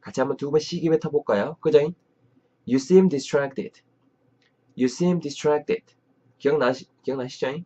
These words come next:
꼭 챙겨가셨으면 좋겠고요. 오늘 표현도 굉장히 우리 써먹음직한,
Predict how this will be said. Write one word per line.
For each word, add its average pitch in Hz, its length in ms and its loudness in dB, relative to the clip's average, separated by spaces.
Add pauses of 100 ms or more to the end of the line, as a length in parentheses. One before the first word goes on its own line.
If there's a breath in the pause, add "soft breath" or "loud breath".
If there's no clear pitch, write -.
(260)
꼭 - 220 -6
챙겨가셨으면 110 600 -8
좋겠고요. 107 480 -8 (1040)
오늘 220 200 10
표현도 147 240 4
굉장히 156 720 -2 (340 soft breath)
우리 101 160 -6
써먹음직한, 123 1120 -4